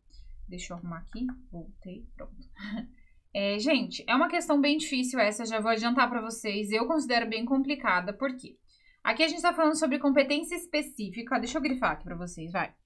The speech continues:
Competência específica da área de linguagens pro ensino fundamental, conforme tá lá na B N C C.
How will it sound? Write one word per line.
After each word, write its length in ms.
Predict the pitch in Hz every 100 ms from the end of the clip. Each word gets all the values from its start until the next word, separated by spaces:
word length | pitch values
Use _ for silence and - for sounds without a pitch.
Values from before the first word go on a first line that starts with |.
| - - -
Competência 680 | 233 233 254 254 247 269
específica 1040 | 294 - 277 262 - 180 180 214 220 285 370 - - - -
da 200 | 190 220
área 260 | 233 269 262
de 140 | 247
linguagens 1040 | 247 302 311 240 202 202 214 269 - -
pro 180 | - 269
ensino 460 | 294 320 - 294 330
fundamental, 1000 | - 302 339 349 320 349 403 247 208 226
conforme 520 | 262 262 - 233 226
tá 160 | 233 226
lá 100 | 220
na 120 | 220
B 100 | 220
N 140 | 220
C 180 | 233 277
C. 260 | 269 -